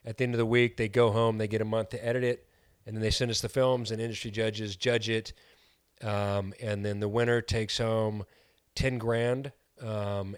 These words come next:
and, uh, a, a spot in the Heartland,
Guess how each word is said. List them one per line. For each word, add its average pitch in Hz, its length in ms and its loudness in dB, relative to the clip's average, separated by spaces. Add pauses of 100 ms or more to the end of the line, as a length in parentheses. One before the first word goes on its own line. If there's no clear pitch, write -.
and, 104 640 -4 (120)
uh, 98 480 -8 (100)
a, 104 380 -8
a - 20 -4
spot 110 520 0
in 110 120 -8
the 104 100 -6
Heartland, 104 500 -6